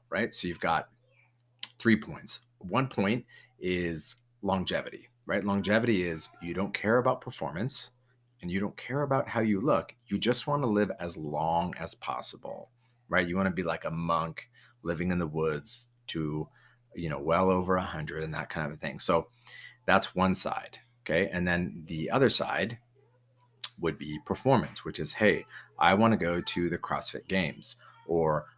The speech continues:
"I wanna compete in this local competition," right? Or, "I wanna run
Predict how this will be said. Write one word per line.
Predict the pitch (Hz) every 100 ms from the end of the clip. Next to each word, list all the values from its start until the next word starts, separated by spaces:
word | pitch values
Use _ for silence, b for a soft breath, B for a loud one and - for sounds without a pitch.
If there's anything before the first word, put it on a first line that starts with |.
| -
"I | 90
wanna | 98 107
compete | 117 - 82 78
in | 76
this | 78 -
local | 127 190 82
competition," | - 73 - 67 -
right? | 60 85 110
Or, | 98
"I | 82
wanna | 82 98
run | 82 82 82